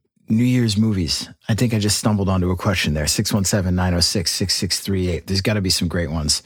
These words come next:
besides that dumb rom-com that has, like, fifty thousand people in it.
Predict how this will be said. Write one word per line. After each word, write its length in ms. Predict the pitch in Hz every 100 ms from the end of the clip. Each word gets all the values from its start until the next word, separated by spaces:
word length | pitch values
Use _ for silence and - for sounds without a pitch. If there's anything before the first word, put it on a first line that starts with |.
| - -
besides 320 | - 101 90
that 180 | 92 -
dumb 260 | 95 82
rom-com 460 | 82 82 71 90 80
that 100 | 80
has, 200 | 82 80
like, 100 | 76
fifty 380 | - - 85 85
thousand 340 | 87 82 78
people 320 | 76 85 80
in 80 | 73
it. 100 | 73